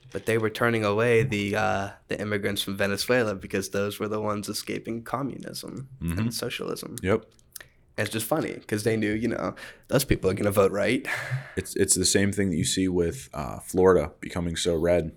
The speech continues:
Speaker 2: And the reason
Speaker 1: Very
Speaker 2: is,
Speaker 1: red.
Speaker 2: where, where's Florida? Right by Cuba.
Speaker 1: Mm-hmm.
Speaker 2: Those people, they don't want a replay of what happened in Cuba. They
Speaker 1: No.
Speaker 2: came here for a better life and they want it to stay that way. So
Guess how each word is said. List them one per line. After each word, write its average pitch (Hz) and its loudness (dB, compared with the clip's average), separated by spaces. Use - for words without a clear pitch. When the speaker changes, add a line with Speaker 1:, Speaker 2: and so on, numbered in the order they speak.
Speaker 2:
And 92 2
the 90 2
reason 92 4
Speaker 1:
Very 101 4
Speaker 2:
is, 90 4
Speaker 1:
red. 90 -6
Speaker 2:
where, 82 6
where's 90 6
Florida? 90 4
Right 80 2
by 80 0
Cuba. 76 0
Speaker 1:
Mm-hmm. 101 -4
Speaker 2:
Those 90 6
people, 80 2
they 92 8
don't 92 4
want 107 4
a 90 2
replay 90 2
of 76 -2
what 76 -4
happened 82 -2
in 69 -6
Cuba. - -2
They 90 4
Speaker 1:
No. 87 2
Speaker 2:
came 90 2
here 92 2
for - -2
a 78 2
better 82 4
life 82 0
and 80 -4
they 80 0
want 78 -4
it 76 -10
to - -12
stay 85 0
that 73 0
way. 65 -2
So 80 4